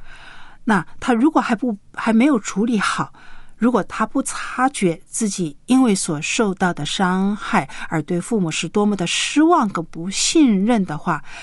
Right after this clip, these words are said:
他就没有办法客观的、公正的来看事情。结果呢，就往往会从，单单从子女的角度来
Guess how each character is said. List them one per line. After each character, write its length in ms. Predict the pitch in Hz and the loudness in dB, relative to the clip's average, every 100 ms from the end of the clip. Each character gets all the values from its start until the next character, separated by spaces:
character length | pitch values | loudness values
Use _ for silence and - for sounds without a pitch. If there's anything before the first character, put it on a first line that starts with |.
| - | -10
他 120 | - | -2
就 160 | 285 285 | 2 4
没 180 | 196 254 | 4 4
有 120 | 302 | 4
办 280 | 202 277 208 | 2 2 2
法 260 | - 151 - | -2 -10 -10
客 380 | - - 277 185 | -6 0 2 2
观 340 | - 196 185 190 | 0 0 0 0
的、 180 | 160 - - - | -2 -6 -14 -12
公 420 | - 269 277 311 285 | 2 6 6 6 2
正 300 | - 294 190 | 2 2 2
的 260 | 165 143 135 - - | -2 -8 -8 -16 -4
来 180 | 170 160 | -2 -2
看 320 | - 233 180 | 0 0 0
事 260 | - - 180 | 0 0 0
情。 240 | - 151 - - - - | -2 -4 -6 -20 -20 -2
结 180 | - 311 | 2 4
果 160 | 233 | 4
呢， 160 | 170 160 | 2 0
就 240 | - 190 - - - | 0 0 0 -10 2
往 200 | 214 320 | 4 6
往 220 | 214 170 | 4 2
会 200 | 233 208 | 2 0
从， 360 | 190 180 170 196 - - - | 0 -2 -2 -4 -10 -20 -2
单 460 | 262 294 302 311 294 | 2 4 6 4 4
单 280 | 294 294 | 4 4
从 380 | 285 208 185 202 | 4 2 2 0
子 300 | - 202 247 | 0 2 6
女 180 | 320 208 | 6 4
的 180 | 175 170 | 2 -4
角 360 | - 202 143 - - | -2 -2 -2 -8 -2
度 220 | 175 147 - - | 0 0 -10 -6
来 420 | 175 147 143 160 | -4 -2 -4 -6